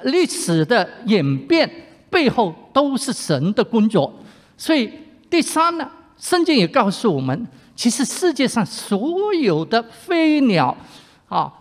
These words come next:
包括所有的生物，包括这个花草树木，其实都是神去养它们，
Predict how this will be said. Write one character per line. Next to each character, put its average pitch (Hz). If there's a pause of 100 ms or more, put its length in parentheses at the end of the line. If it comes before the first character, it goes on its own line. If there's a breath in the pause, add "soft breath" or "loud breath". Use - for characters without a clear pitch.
包 311
括 254 (140)
所 311
有 330
的 202
生 330
物， 208 (140)
包 285
括 247
这 262
个 254
花 302 (120)
草 139
树 349
木， 233 (840 loud breath)
其 -
实 226
都 202
是 180
神 160 (460)
去 269
养 123
它 269
们， 240